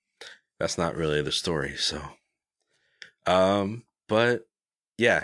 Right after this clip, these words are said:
just, just another marker of, uh, the reality of the world that, you know, that Hyrule exists in.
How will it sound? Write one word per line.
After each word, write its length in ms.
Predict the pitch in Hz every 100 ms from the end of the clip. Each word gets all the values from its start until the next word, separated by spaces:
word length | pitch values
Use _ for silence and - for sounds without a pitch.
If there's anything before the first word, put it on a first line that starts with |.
| -
just, 340 | 110 - - -
just 220 | 117 -
another 280 | 170 131 117
marker 540 | 98 98 - 90 87
of, 320 | 85 78 76
uh, 380 | 82 78 76 69
the 120 | 78
reality 680 | 78 78 76 76 76 73 73
of 200 | 71 67
the 80 | 76
world 400 | 67 71 67 69
that, 180 | 65 - _
you 60 | 76
know, 100 | 69
that 180 | 67 -
Hyrule 300 | 76 71 69
exists 400 | 64 69 67 -
in. 220 | 73 71